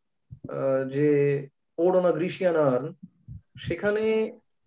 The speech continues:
আর্নে যে অভিব্যক্তি, যে ডেলফিক যে উপত্যকা, সেখানে গ্রিক সভ্যতার যে একটা নমুনা যেটা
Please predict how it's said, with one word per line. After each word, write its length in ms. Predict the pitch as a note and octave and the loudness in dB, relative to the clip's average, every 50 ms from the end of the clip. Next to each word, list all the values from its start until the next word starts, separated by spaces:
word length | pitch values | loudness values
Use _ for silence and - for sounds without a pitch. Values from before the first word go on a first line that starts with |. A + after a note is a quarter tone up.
| _ _ _ _ _ | _ _ _ _ _
আর্নে 680 | - - D#3+ E3 F3 F#3 F#3+ G#3 A3 A3+ A3+ A3+ A3+ A3+ | -2 0 2 4 4 4 4 4 4 6 6 6 6 4
যে 440 | - - G3+ G3+ G3+ G3+ G3 G3 - | 4 6 8 8 10 10 8 6 4
অভিব্যক্তি, 680 | D#3 D3 D#3+ G#3 - - A3 G#3+ G#3+ - - D3 B2+ A2+ | 0 0 0 -2 0 2 2 2 0 0 -4 -6 -6 -4
যে 320 | A#2 C3+ C#3+ D3 C#3+ C#3+ | -4 -2 -2 0 0 0
ডেলফিক 680 | C3 B2+ D3+ D#3+ F3 F#3 F#3 - - B3 B3 B3 - - - | 0 2 2 4 4 4 2 0 -2 -6 -6 -6 -6 -8 -2
যে 140 | D#3+ F3+ | 2 2
উপত্যকা, 640 | F3+ E3+ F3 F#3 F3+ F3+ - - F3+ F3+ F#3 F3+ F3 | 2 4 4 2 2 2 2 0 2 4 4 4 4
সেখানে 540 | - E3 D#3 D#3 F3 F3 F3+ F#3 F3+ E3+ - _ _ _ _ _ _ _ _ _ _ - _ - B2+ | 2 0 -4 -2 0 0 2 2 0 0 -2 _ _ _ _ _ _ _ _ _ _ -20 _ -14 -8
গ্রিক 280 | B2+ C#3+ F3 G#3 - | -2 -2 -2 -2 -2
সভ্যতার 840 | - - A3 G3 F3+ F3+ G#3 G3+ G3+ G3+ G3+ G3+ G3+ G#3 G3+ - D3 | 0 4 4 4 6 4 2 4 6 6 6 6 6 4 2 -2 -2
যে 140 | C#3+ E3+ | 0 2
একটা 240 | F3+ F3+ F3+ - G3+ | 4 4 4 2 -2
নমুনা 560 | F3 E3 E3+ F3 G3 A3 B3 B3 A3 E3+ D3 | -2 0 0 0 2 2 2 4 4 4 2
যেটা 460 | C#3 D#3 D3+ - E3 D#3 D#3 D3+ C#3+ | 2 0 0 2 2 2 2 2 -2